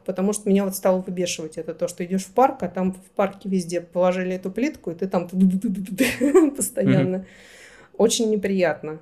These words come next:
Speaker 1: На велосипеде ехать тоже неприятно. То есть, ну, хорошо, что я живу в районе, где есть, а,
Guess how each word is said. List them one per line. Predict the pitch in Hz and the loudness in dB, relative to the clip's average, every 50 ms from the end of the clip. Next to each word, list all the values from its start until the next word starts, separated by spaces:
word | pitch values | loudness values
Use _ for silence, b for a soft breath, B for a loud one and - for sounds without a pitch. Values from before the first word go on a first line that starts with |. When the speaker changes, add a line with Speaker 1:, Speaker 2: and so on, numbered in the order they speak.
| _ _ - | _ _ -2
Speaker 1:
На | - 196 | 2 4
велосипеде | 196 202 220 240 - - - 320 330 330 277 | 4 6 6 4 4 2 2 2 2 4 4
ехать | 208 208 247 262 254 - - | 2 4 4 2 2 -2 -2
тоже | - 190 180 165 165 | 0 0 0 0 -2
неприятно. | 165 165 160 170 180 170 165 170 165 151 - 160 160 | -4 -6 -6 -6 -10 -6 -4 -4 -4 -4 -6 -12 -14
То | 156 - 165 | -10 -10 -8
есть, | 156 - - 190 | -8 -6 0 2
ну, | 196 185 | 2 2
хорошо, | 190 - 202 196 196 - 330 | 4 2 -2 -2 0 0 -2
что | 320 - - | -2 -2 -2
я | 208 202 202 190 | -2 0 0 0
живу | 190 196 196 | 0 0 0
в | 190 | 2
районе, | 190 190 190 226 285 277 208 | 4 4 6 6 6 4 2
где | 170 165 180 | 0 -2 -6
есть, | 175 180 202 208 214 - - | -4 -2 -2 -2 -4 -4 -4
а, | 170 165 165 160 160 160 160 | -2 0 0 0 -2 -2 -6